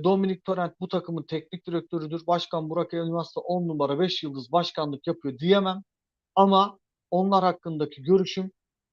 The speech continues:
e, negatif de değil. Dominic Torrent bu işi yapamaz, Burak Elmas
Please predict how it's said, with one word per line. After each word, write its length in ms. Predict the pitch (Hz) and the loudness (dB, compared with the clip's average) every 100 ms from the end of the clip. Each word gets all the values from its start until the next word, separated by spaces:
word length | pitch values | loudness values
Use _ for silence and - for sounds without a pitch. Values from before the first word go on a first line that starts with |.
| - | -4
e, 360 | 143 147 147 | 0 0 2
negatif 500 | 170 202 202 185 - | 6 8 8 6 -4
de 140 | 135 123 | -6 -2
değil. 320 | 170 180 175 _ _ _ _ | 0 0 -2 _ _ _ _
Dominic 380 | 180 185 180 170 | 4 4 2 -2
Torrent 300 | - 156 131 - | -2 -2 -2 -6
bu 120 | 143 | -8
işi 160 | 151 175 | -2 -2
yapamaz, 500 | 170 180 170 151 143 | 0 0 0 0 0
Burak 240 | 156 151 | 0 0
Elmas 260 | 147 139 | -4 -4